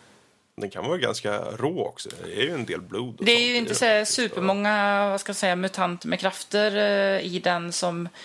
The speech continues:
Speaker 2: man kanske hört talas om förut. Jag vet inte
Speaker 1: Mm.
Speaker 2: om det är orgi-, helt originella karaktärer bara för den här serien, men
Speaker 1: Det är många
Speaker 2: ja,
Speaker 1: som är helt
Speaker 2: det är
Speaker 1: nya,
Speaker 2: lite,
Speaker 1: så.
Speaker 2: ja, i, i vissa fall är det lite oklara krafter och sådär, men, eh, ja, det är kul.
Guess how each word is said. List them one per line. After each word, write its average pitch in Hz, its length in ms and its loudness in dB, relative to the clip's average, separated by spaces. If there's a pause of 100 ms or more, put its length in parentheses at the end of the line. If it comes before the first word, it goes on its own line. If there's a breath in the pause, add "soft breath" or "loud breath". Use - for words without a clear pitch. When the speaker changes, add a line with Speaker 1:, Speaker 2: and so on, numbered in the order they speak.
(380 loud breath)
Speaker 2:
man 185 120 0
kanske 185 220 0
hört 180 100 -2
talas 175 340 0
om 170 240 -2
förut. 196 540 2
Jag 196 80 2
vet 196 120 0
inte 226 220 2
Speaker 1:
Mm. 170 720 -2
Speaker 2:
om 190 140 0
det 185 60 4
är 170 200 4
orgi-, 180 340 0
helt 180 320 0
originella 175 640 2
karaktärer 240 540 2
bara 170 200 2
för 165 120 -4
den 165 80 -2
här 170 60 -2
serien, 196 640 2
men 190 180 0 (440 loud breath)
Speaker 1:
Det 117 80 -2
är 120 240 2
många 110 260 2
Speaker 2:
ja, 208 380 4
Speaker 1:
som 92 180 -10
är 67 180 -6 (200)
helt - 140 -6
Speaker 2:
det 214 80 6
är 214 100 4
Speaker 1:
nya, 202 40 -6
Speaker 2:
lite, 202 840 4
Speaker 1:
så. - 80 -8
Speaker 2:
ja, 226 160 4
i, 233 180 2
i 220 80 -2
vissa 240 260 2
fall 226 140 2
är 196 40 2
det 196 60 2
lite 190 140 0
oklara 185 460 2
krafter 190 440 -2
och 214 100 4
sådär, 175 460 2
men, 180 340 0
eh, 175 100 -4 (280)
ja, 220 260 2 (880 soft breath)
det 214 360 -2
är 254 40 0
kul. 190 540 -2